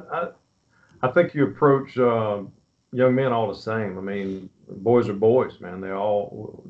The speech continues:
you, you gotta meet them where they're at first and foremost. Uh, evaluate, uh, you know,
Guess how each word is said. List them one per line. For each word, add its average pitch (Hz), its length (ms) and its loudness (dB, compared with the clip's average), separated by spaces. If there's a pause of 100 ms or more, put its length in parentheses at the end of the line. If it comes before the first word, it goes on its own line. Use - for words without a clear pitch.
(120)
you, 107 180 -12
you 107 120 -8
gotta 110 280 0
meet 113 240 -2
them 110 120 -4
where 110 160 2
they're 98 220 0
at 113 280 -2
first 107 240 -4
and 90 100 -18
foremost. 107 420 -2 (560)
Uh, 90 340 -8
evaluate, 101 760 0
uh, 104 200 -8
you 87 120 -10
know, - 140 -14